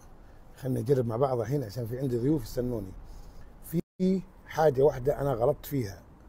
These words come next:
ولا حد غلطها. آه، لعلي وصلت المعلومة، بس، آه، ما وصلت صح اللي وصيته. شوف، السخيف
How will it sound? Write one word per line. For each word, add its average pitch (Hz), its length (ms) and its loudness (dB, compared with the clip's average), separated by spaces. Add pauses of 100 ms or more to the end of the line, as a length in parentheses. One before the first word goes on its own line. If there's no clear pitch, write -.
(520)
ولا 147 140 6
حد 147 220 2
غلطها. 117 420 0 (720)
آه، 123 400 0
لعلي 226 320 4
وصلت 220 440 10
المعلومة، 196 680 8
بس، 175 580 0
آه، 160 380 2
ما 160 160 2
وصلت 175 340 8
صح - 220 2
اللي 120 360 0
وصيته. 113 500 2 (960)
شوف، - 300 4 (1600)
السخيف - 640 2